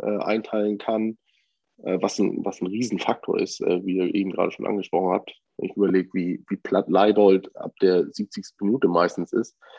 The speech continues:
verstehe ich halt auch noch nicht. Das ist so die erste kleine Kritik, die ich an Tim Walter habe, aber er wird das wahrscheinlich besser wissen, ähm, warum er den Miro Muheim beispielsweise dann nicht mal gebracht hat.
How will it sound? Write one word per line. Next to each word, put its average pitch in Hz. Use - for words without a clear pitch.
verstehe -
ich 98
halt 95
auch 92
noch 95
nicht. 98
Das -
ist -
so -
die 95
erste 92
kleine 98
Kritik, 98
die 92
ich 95
an 90
Tim 98
Walter 92
habe, 98
aber 90
er 90
wird 95
das 92
wahrscheinlich 90
besser 92
wissen, 92
ähm, 98
warum 98
er 98
den 95
Miro 104
Muheim 98
beispielsweise 87
dann 87
nicht 92
mal 90
gebracht 90
hat. 110